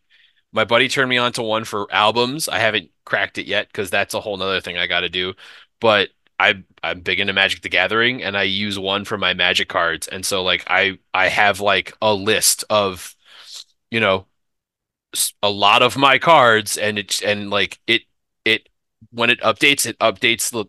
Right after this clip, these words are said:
like, the prices as well. So, like, I can just kinda be like, you know, I c-, at, you know, at some point I can email it to my wife, and if something, yeah, if something does happen,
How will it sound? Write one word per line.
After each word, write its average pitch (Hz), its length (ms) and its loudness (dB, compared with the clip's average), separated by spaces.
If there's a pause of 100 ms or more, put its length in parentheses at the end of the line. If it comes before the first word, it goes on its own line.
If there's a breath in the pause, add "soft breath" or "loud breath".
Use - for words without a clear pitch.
like, 104 160 0
the 110 120 -6
prices 120 600 0
as 101 220 0
well. 110 420 2 (420 loud breath)
So, 117 240 2
like, 101 380 0
I 101 120 0
can 113 180 -6
just 104 200 -4
kinda 113 260 0
be 107 160 -2
like, 104 500 0 (500)
you 117 100 -2
know, 95 220 0 (440)
I 95 160 2
c-, - 100 -16
at, 104 200 -4
you 110 100 -4
know, 101 60 -2
at 101 100 -4
some 127 160 2
point 120 260 4
I 101 80 0
can 110 160 -8
email 113 400 4
it 123 120 0
to 113 320 2
my 107 200 0
wife, 110 460 2
and 101 140 -6
if 104 120 -4
something, 110 340 -2
yeah, 107 120 4
if 92 140 -2
something 120 380 0
does 123 240 4
happen, 120 540 0